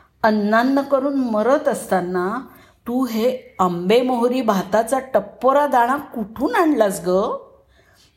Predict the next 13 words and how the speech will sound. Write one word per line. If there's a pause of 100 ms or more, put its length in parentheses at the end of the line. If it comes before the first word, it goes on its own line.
(120)
तर (200)
त्या
चिमणीनं
खरं
ते
सांगून
टाकलं. (1040)
लगेच
दुसरी
चिमणी
त्या
कोठाराकडे
गेली